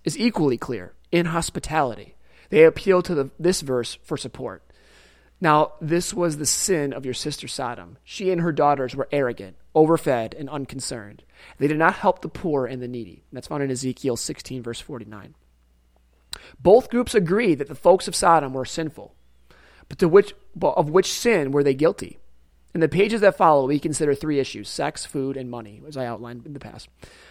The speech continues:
which are surrounded by cultural mores that can influence how we read Scripture."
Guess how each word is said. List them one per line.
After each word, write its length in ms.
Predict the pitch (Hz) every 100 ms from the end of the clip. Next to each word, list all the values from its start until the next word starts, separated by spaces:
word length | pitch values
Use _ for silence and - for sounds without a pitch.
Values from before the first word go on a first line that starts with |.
| - _ _ _ _
which 160 | 175 165
are 80 | 170
surrounded 560 | - 175 147 165 185
by 120 | 160 143
cultural 480 | - 170 - - 147
mores 440 | 135 117 98 -
that 120 | 165 131
can 100 | 135
influence 400 | 143 - 143 135
how 100 | 131
we 80 | 117
read 160 | 110
Scripture." 400 | - 107 - -